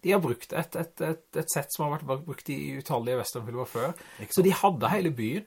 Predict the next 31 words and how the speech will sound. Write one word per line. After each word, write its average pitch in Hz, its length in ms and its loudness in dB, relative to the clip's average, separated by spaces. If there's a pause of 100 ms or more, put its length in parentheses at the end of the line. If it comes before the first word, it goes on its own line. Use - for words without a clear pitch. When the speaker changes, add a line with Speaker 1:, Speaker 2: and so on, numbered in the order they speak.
Speaker 1:
Han 165 120 2
kunne 120 400 2
fint - 580 -6
ha 175 60 4
kjørt 160 320 2
Speaker 2:
Ja. 98 80 0
Speaker 1:
totale 117 400 2
shots - 320 -4
mange 135 300 2
plasser. 151 420 -2 (340)
Hvorfor 139 360 2
han 160 100 2
ikke - 80 2
har 131 80 6
gjort 107 260 -4
det, 165 200 6
det, 139 280 2
det, - 220 -2
det 156 140 4
skjønner 98 300 0
jeg 87 100 -4
faktisk 101 340 -4
Speaker 2:
Nei, - 80 4
Speaker 1:
ikke. 135 120 2
Speaker 2:
nei, 175 140 10
jeg, 175 300 8
jeg 170 120 8
må 165 100 8
innrømme, 139 280 4
når 139 140 6
jeg, 135 100 6